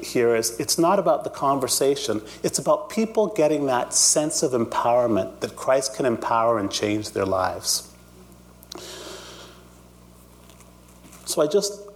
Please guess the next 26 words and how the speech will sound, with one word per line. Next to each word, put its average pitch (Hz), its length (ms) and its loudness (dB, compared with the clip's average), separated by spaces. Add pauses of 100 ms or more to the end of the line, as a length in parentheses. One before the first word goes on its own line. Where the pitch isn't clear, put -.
(260)
offer 160 300 0
you 143 180 4
this, 117 540 0 (720)
that 135 100 2
as 190 320 4
you, 135 440 2 (180)
um, 110 400 2 (520)
whatever 180 280 2
you're 160 140 4
going 127 240 0
to - 100 -10
do 131 120 2
with 120 160 -2
your 117 100 4
education 110 600 0
here, 107 300 2 (760)
whether 117 200 2
it's 101 120 -2
for - 260 -6
personal 131 460 0
or 120 40 2
professional 120 600 -2
reasons, 107 580 -2 (3500)
be 196 120 4
the 196 100 2
cloak. - 520 -2